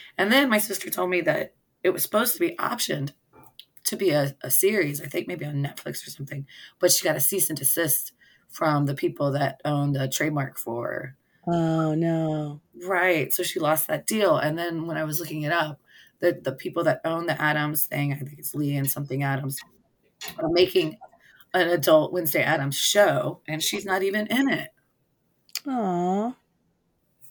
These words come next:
Speaker 1: Rude.
Speaker 2: I guess they own it. They can do what they want.
Speaker 1: Exactly. But they should at least, like, cast her because she was perfection.
Speaker 2: <laughs>
Speaker 1: Absolute perfection.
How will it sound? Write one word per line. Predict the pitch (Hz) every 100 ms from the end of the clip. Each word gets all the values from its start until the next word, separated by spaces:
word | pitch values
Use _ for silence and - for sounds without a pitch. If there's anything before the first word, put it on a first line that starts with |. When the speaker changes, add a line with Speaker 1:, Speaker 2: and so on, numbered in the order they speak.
| - _ _ _ _ _ _ _ _ _ - -
Speaker 1:
Rude. | 160 147 - -
Speaker 2:
I | 160
guess | 185 208 -
they | 170 165
own | 175
it. | 151 123
They | 123
can | 143
do | 156
what | 156
they |
want. | 131 139 120 - _ _ _ _ - _ -
Speaker 1:
Exactly. | 170 139 135 131 131 131 131 - - _ -
But | 139 - _ _ _ _
they | -
should | 185 208
at | 170
least, | 220 -
like, | 170 - _ _
cast | - 156 175 -
her | 135
because | 143 139 139
she | -
was | 143 - _
perfection. | - 139 139 160 - - 113 147 151 _ _ _ - -
Speaker 2:
<laughs> | 208 202 214 208 196 214 - _ _ - -
Speaker 1:
Absolute | - 208 - 147
perfection. | - - - - - 76 -